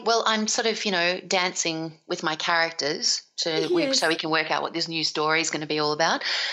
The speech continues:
Speaker 1: Um, but I'm also, so I received the proof copies of the first, uh, Adam and Cypher,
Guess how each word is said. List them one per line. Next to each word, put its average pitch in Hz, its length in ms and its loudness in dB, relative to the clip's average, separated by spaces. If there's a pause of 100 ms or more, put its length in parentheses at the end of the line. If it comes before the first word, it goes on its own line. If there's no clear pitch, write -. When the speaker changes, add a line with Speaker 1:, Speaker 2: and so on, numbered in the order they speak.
(180)
Speaker 1:
Um, 202 480 2 (160)
but 254 140 2
I'm 262 120 2
also, 285 600 -2
so 285 400 2
I 247 80 2
received 254 360 -4
the - 60 -4
proof - 420 -4
copies 170 440 -2
of 165 160 -4
the 175 80 0
first, - 760 0
uh, 170 140 2
Adam 165 220 0
and 160 160 -2
Cypher, 165 580 0